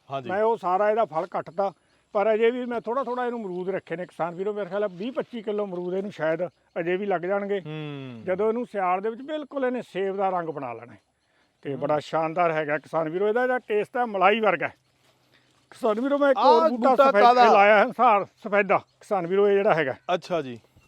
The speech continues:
Speaker 1: ਇਹ
Speaker 2: ਇਹ
Speaker 1: ਪਿੱਛੇ
Speaker 2: ਵੀ
Speaker 1: ਵੀ
Speaker 2: ਹੰਸਾਰ
Speaker 1: ਸੀਗਾ।
Speaker 2: ਯੂਨੀਵਰਸਿਟੀ ਦੀ ਵਰਾਇਟੀ ਹੈ, ਕਿਸਾਨ ਵੀਰੋ।
Speaker 1: ਅਹ, ਜੜੀਆ
Speaker 2: ਤੇ
Speaker 1: ਸਾਹਿਬ,
Speaker 2: ਬੜਾ
Speaker 1: ਆਹ ਬੂਟਾ ਦੇਖੋ ਛੋਟਾ, ਇਹ ਕਾਹਦਾ ਹੈ?
Speaker 2: ਹਾਂ, ਕਿਸਾਨ ਵੀਰੋ, ਇਹ ਜਿਹੜਾ ਹੈਗਾ ਨਾ, ਇਹ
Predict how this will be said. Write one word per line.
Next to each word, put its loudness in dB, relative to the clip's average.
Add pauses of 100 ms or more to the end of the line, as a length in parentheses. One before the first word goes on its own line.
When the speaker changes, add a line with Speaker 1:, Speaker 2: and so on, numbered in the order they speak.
(640)
Speaker 1:
ਇਹ 6
Speaker 2:
ਇਹ 2
Speaker 1:
ਪਿੱਛੇ 0
Speaker 2:
ਵੀ 6
Speaker 1:
ਵੀ 6
Speaker 2:
ਹੰਸਾਰ 0
Speaker 1:
ਸੀਗਾ। 8
Speaker 2:
ਯੂਨੀਵਰਸਿਟੀ -6
ਦੀ -6
ਵਰਾਇਟੀ 0
ਹੈ, 2
ਕਿਸਾਨ -2
ਵੀਰੋ। -4
Speaker 1:
ਅਹ, -4
ਜੜੀਆ 0
Speaker 2:
ਤੇ 4
Speaker 1:
ਸਾਹਿਬ, 2
Speaker 2:
ਬੜਾ -6 (180)
Speaker 1:
ਆਹ 4
ਬੂਟਾ -6
ਦੇਖੋ -6
ਛੋਟਾ, -6
ਇਹ -8
ਕਾਹਦਾ -6
ਹੈ? -6
Speaker 2:
ਹਾਂ, 0
ਕਿਸਾਨ -8
ਵੀਰੋ, 2
ਇਹ 2
ਜਿਹੜਾ 0
ਹੈਗਾ 2
ਨਾ, 4
ਇਹ 2